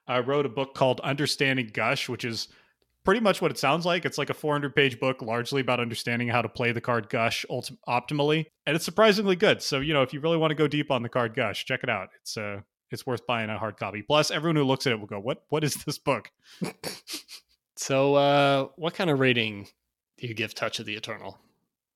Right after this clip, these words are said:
Speaker 1: I gave it a D, but honestly, talking about it with you, I'm, like, sliding even towards, like, an E or an F. Like, this, this just doesn't create any excitement in my bosom.
Speaker 2: Hmm. Hmm.
Speaker 1: You know, d-, what happens in your bosom when you think about this card, Connor?
Speaker 2: I'm, my bosom's feeling a D.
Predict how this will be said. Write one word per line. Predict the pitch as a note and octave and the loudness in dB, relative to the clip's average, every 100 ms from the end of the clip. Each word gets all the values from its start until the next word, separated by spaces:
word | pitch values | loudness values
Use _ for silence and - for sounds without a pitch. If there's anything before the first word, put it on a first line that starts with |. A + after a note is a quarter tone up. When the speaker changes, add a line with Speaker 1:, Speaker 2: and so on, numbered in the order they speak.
| - | -6
Speaker 1:
I | C#3+ G#3 | -4 -2
gave | D4+ A3+ | 2 2
it | |
a | C#3+ | 2
D, | A2+ A#2+ C#3 | 0 2 2
but | C3+ A#2+ | 2 2
honestly, | C#3 D#3 C#3 | 2 0 -2
talking | A#2+ A2 C#3 | 0 -2 0
about | C3 B2+ | 0 2
it | B2+ | 0
with | A#2 | -2
you, | C3 | -2
I'm, | A2+ A2 | -2 -4
like, | G2+ - | -6 -4
sliding | - A#2 A2 A2 G#2+ | -6 -2 -2 0 -4
even | G#2 G#2 | -6 -8
towards, | G#2+ A#2 G2+ | -8 -8 -8
like, | G#2 G#2+ | -8 -8
an | |
E | A2 A2 | -8 -6
or | G#2+ G#2 | -6 -4
an | |
F. | G2 G#2 - | -4 -4 -4
Like, | A#2+ C3+ | -6 0
this, | E3 - - - - | 0 -2 -6 -18 -4
this | D#3 | 0
just | - G#3+ - | 2 2 6
doesn't | D3+ D3+ C3+ B2 _ _ | 6 6 2 -2 _ _
create | - C3+ B2+ A#2+ | -2 2 4 4
any | A2+ G#2 | 2 0
excitement | F#2+ - A#2 A2 G#2 | -4 -2 -2 -2 -4
in | G2+ | -4
my | G2+ G2 F#2 _ _ | -4 -6 -8 _ _
bosom. | A2 G2+ G2+ F#2 - _ _ - | -6 -6 -8 -12 -16 _ _ -16
Speaker 2:
Hmm. | C3 G#2+ G#2 _ - | -14 -14 -18 _ -14
Hmm. | D3+ - - _ _ _ _ - | -12 -14 -20 _ _ _ _ -6
Speaker 1:
You | C3+ | -4
know, | C3 D#3 | -4 -6
d-, | C3 - _ | -6 -8 _
what | D3+ D#3 | 4 6
happens | D#3+ D#3 C#3 | 6 2 2
in | |
your | C#3+ C3+ | 4 4
bosom | C3 A#2+ A2+ | 4 2 0
when | G#2+ | -4
you | G#2 | -4
think | A#2+ A2+ | -4 -4
about | G#2 G2 | -6 -8
this | G#2 | -8
card, | - G#2 F#2 | -8 -8 -6
Connor? | G#2+ G2+ G#2 - | -6 -6 -8 -8
Speaker 2:
I'm, | C#3 C#3+ B2+ | -6 -6 -6
my | D3+ E3 | -4 -2
bosom's | F3+ F#3+ E3+ C#3+ - | 2 2 2 0 2
feeling | D#3 B2+ A2 | 2 2 -2
a | |
D. | G#2 A2+ G#2 G2 | -6 -4 -4 -6